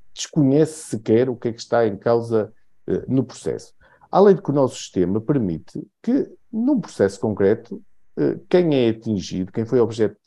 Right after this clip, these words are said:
alvo de buscas, quem é suspeito ou constituído de arguido, de no próprio processo fazer valer os seus interesses. Se houve alguma, al-, se foi algo que foi aprendido e não devia ter sido, faz um requerimento ao juiz de instrução, invoca os fundamentos e diz que é um disparate ter sido apreendido esse equipamento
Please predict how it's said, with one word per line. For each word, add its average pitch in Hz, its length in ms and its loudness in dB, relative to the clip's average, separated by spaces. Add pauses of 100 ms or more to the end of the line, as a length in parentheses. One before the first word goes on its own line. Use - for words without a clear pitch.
(320)
alvo 110 260 2
de 95 100 -6
buscas, 85 480 -6
quem 107 320 -2
é 101 320 0
suspeito - 600 -4
ou 90 60 -2
constituído 95 440 -6
de 104 60 -2
arguido, 85 420 -6 (360)
de 233 80 0
no 196 160 2
próprio 131 340 0
processo - 400 -2
fazer 151 220 -2
valer 139 260 0
os 143 100 -8
seus 151 160 -6
interesses. 147 720 -6 (260)
Se - 160 -6
houve 165 200 6
alguma, 131 600 2 (140)
al-, 101 320 0 (220)
se - 120 -20
foi 151 160 6
algo 160 280 8
que - 60 -18
foi 151 200 2
aprendido 127 460 0
e - 20 -2
não 139 160 0
devia 127 240 -2
ter 101 180 0
sido, 95 540 -10 (360)
faz 214 220 0
um 110 40 -2
requerimento 87 480 -4
ao 110 60 4
juiz 92 240 -4
de 90 60 -14
instrução, 120 540 -2
invoca 139 380 2
os 123 80 -4
fundamentos 127 480 -4
e 107 80 -4
diz 107 180 -8
que - 120 -2
é 113 40 4
um 113 60 0
disparate 120 600 0
ter 101 120 -2
sido 95 260 -6
apreendido 98 520 -2
esse 87 180 -10
equipamento 117 800 -4